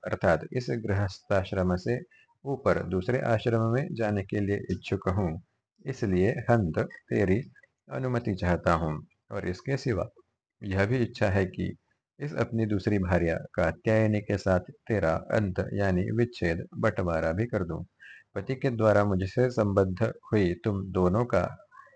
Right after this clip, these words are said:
आपस में जो संबंध था, अब द्रव्य विभाग करके उस संबंध का विच्छेद कर दूंगा, अर्थात धन के द्वारा तुम दोनों का बंटवारा करके मैं चला जाऊंगा।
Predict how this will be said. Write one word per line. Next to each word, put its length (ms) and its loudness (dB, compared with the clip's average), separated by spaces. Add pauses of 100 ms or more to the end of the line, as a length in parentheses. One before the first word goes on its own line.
(100)
आपस 380 0
में 220 0
जो 140 2
संबंध 480 0
था, 300 0 (420)
अब 280 -4 (280)
द्रव्य 480 2
विभाग 260 4 (100)
करके 480 2
उस 280 -4
संबंध 440 2
का 160 2
विच्छेद 500 0
कर 120 4
दूंगा, 300 0
अर्थात 580 -2 (120)
धन 220 0
के 260 -4 (680)
द्वारा 460 -2
तुम 160 -2
दोनों 260 2
का 140 0
बंटवारा 460 2
करके 300 -2
मैं 140 -2
चला 240 -4
जाऊंगा। 320 -4